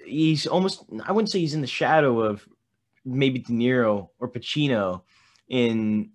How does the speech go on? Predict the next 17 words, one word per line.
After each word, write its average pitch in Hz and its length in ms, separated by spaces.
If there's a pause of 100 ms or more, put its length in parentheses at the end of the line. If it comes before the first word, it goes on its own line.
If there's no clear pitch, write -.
a 123 60
lot 120 280
of, 110 280
you 127 80
know, 117 120
all 135 220
the 131 300
movies 131 400
that 123 240
he's 120 240
in 123 260
with, 113 300 (320)
um, 87 640 (1080)
with, 127 300
in 127 140
Scorsese, 131 520
in 127 180